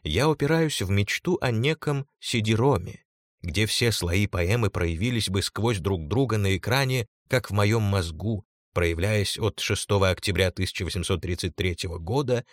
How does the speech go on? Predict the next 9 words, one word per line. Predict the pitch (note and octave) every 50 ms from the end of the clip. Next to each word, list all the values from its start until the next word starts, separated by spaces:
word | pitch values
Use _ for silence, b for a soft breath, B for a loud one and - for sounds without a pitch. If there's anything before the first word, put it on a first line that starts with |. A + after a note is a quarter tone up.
| b b b
в | F2+
окончательный | G2+ F#2+ G2 F#2+ F2+ - - F#2+ F2+ - G2 F#2 E2+ E2+ E2
текст. | - - A2+ G2+ F2 - - - - - _ _ _ _ _ _ _ _ _ -
Думаю, | F2 F2 G2 G#2+ G#2+ G#2+ G#2+ G#2+ G2 F2+ _ _ _ _ -
именно | A2 A2 A2 A2 G#2+ G#2+
непостижность | G#2+ G#2 G2 - A2 G#2 - - - - - - E2+ F2 E2+ F2+ - - - -
стала | - - - F2+ E2+ D#2+ E2
бы | D#2 E2
доступной. | D#2+ F2 - - - - E2+ D#2+ - - - - - -